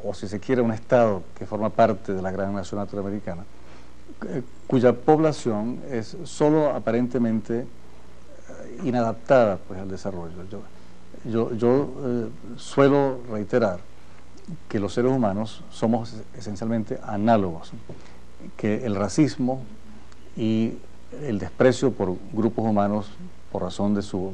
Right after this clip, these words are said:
etnia o de su diferenciación con los grupos humanos demostradamente exitosos, en el sentido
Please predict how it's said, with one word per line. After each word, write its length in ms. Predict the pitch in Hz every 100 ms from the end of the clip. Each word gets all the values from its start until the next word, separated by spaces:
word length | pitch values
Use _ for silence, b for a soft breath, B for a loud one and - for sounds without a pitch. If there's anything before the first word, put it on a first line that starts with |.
| 101
etnia 460 | 127 117 95 101 110 - b b b b -
o 120 | -
de 80 | 92
su 160 | - 92
diferenciación 800 | 92 98 95 90 - 107 104 101 B B B - - -
con 400 | - 101 98 104
los 140 | 104 95
grupos 240 | 104 117
humanos 420 | 107 107 110 104 - - 117
demostradamente 1080 | 90 92 110 110 110 104 107 98 95 90
exitosos, 680 | 92 - 95 143 110 104 107
en 80 | 95
el 80 | 92
sentido 420 | 92 101 104